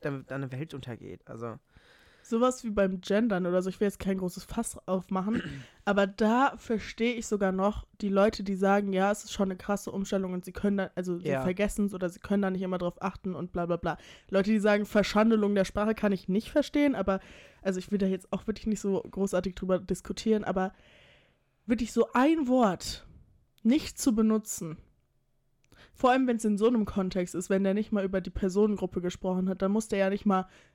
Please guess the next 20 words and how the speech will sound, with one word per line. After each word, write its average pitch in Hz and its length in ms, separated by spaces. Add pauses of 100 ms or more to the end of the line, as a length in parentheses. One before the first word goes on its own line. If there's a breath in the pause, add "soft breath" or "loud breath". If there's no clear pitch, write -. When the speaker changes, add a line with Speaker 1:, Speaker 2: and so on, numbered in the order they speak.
Speaker 2:
ein 208 80
anderes 214 400
Wort 196 220
wie 196 60
Sinti 208 360
und 190 120
Roma 190 340
oder 180 220
so 180 100
benutzen, 180 440
Speaker 1:
Ja. 196 60
Speaker 2:
sondern, 190 360 (800 soft breath)
also, 226 360 (720)
es 240 200
war 233 120
ja 254 180
wirklich 240 240
nur 240 120
dieses 202 320
Essen, 202 340